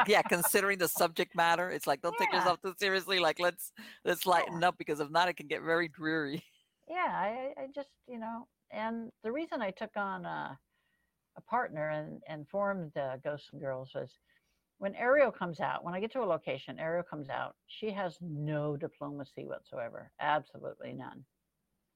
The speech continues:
Speaker 1: She know-, the minute she reaches the location, she knows where it is, she knows what she has to do, and she doesn't like to waste any time talking about it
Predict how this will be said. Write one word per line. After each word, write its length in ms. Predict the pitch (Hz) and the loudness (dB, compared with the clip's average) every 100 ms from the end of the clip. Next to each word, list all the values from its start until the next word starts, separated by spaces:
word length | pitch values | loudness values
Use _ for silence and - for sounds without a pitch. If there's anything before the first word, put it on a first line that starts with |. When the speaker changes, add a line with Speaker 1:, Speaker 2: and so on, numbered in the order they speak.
| _ _ _ _ | _ _ _ _
Speaker 1:
She 160 | - 180 | -8 -2
know-, 200 | 170 170 | 0 0
the 80 | 147 | -2
minute 240 | 160 175 | -6 -6
she 100 | 170 | -6
reaches 480 | 220 208 208 - 180 | -4 -4 -8 -8 -6
the 100 | 180 | -4
location, 520 | 175 160 160 139 139 | -4 -4 -6 -6 -8
she 160 | 127 135 | -10 -8
knows 400 | 135 143 165 190 | -4 -2 -4 -4
where 240 | 226 247 | -6 -6
it 80 | 240 | -4
is, 320 | 175 147 147 - _ _ _ _ | -2 -2 -4 -12 _ _ _ _
she 140 | - | -14
knows 240 | 147 147 - | -10 -8 -10
what 120 | - | -14
she 120 | - | -10
has 220 | 208 208 - | -6 -8 -6
to 100 | 226 | -4
do, 440 | 170 147 147 147 _ _ _ _ _ _ - | -2 -2 -4 -8 _ _ _ _ _ _ -8
and 140 | 151 | -6
she 100 | 139 | -2
doesn't 280 | 165 156 185 | -2 -2 -4
like 200 | 170 156 | -4 -4
to 80 | - | -4
waste 300 | 143 143 - | -4 -4 -8
any 160 | 147 135 | -10 -10
time 580 | - 143 139 143 143 143 | -6 -6 -6 -8 -12 -6
talking 340 | - 170 156 131 | 0 0 0 -6
about 280 | 107 104 | -6 -8
it 100 | - | -12